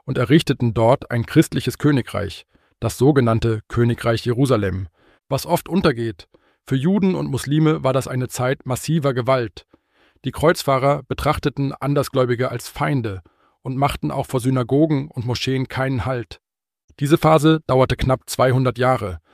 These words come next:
Am Ende wurden die Kreuzfahrerstaaten von muslimischen Herrschern zurückerobert,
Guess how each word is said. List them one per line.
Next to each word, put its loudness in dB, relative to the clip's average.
Am -4
Ende 4
wurden 2
die -4
Kreuzfahrerstaaten 2
von -2
muslimischen 0
Herrschern 0
zurückerobert, 0